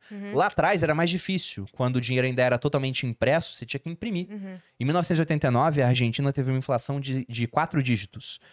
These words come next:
Speaker 2: que só não foi maior porque o pessoal da Casa da Moeda entrou em greve. Então foram heróis aí, digamos assim, né?
Speaker 1: Uhum.
Speaker 2: Sem saber. Hoje em dia,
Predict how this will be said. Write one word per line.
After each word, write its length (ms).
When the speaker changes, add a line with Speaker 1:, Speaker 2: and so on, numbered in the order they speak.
Speaker 2:
que 100
só 180
não 100
foi 140
maior 320
porque 140
o 20
pessoal 220
da 60
Casa 200
da 40
Moeda 240
entrou 160
em 40
greve. 360
Então 140
foram 400
heróis 460
aí, 140
digamos 400
assim, 240
né? 180
Speaker 1:
Uhum. 60
Speaker 2:
Sem 200
saber. 400
Hoje 240
em 80
dia, 580